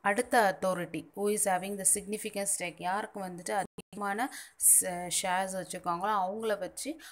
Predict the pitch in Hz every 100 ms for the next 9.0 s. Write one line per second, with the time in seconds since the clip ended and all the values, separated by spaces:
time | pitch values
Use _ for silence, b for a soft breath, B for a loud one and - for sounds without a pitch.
0 | B 190 208 254 233 196 175 220 339 -
1 | - - 185 185 175 - 208 196 180 170
2 | 175 170 185 175 160 160 160 156 156 -
3 | 302 - - - _ _ _ _ _ _
4 | - _ _ _ _ - - 190 180 196
5 | 196 156 156 156 156 160 B B - 226
6 | 214 220 190 185 277 302 - 185 - 226
7 | 214 202 185 175 196 190 170 170 165 160
8 | 240 226 175 - 190 - 156 151 151